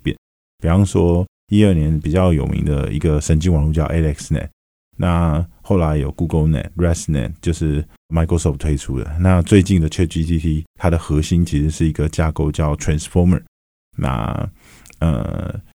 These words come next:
你可以说人类对A I还没有这么了解，所以其实没几年就会发现，诶，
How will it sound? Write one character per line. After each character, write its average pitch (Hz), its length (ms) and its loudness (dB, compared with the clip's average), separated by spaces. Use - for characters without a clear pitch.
你 87 100 2
可 127 120 6
以 110 80 8
说 101 240 6
人 90 140 6
类 98 140 8
对 87 260 4
A 90 40 4
I 87 160 4
还 78 160 0
没 85 120 6
有 82 80 6
这 - 120 2
么 85 100 6
了 69 200 0
解， - 200 -6
所 - 160 -2
以 80 60 2
其 80 140 -2
实 76 280 0
没 82 200 4
几 76 180 -6
年 69 200 -2
就 80 100 -2
会 80 120 4
发 80 200 -2
现， 80 160 0
诶， 87 200 -2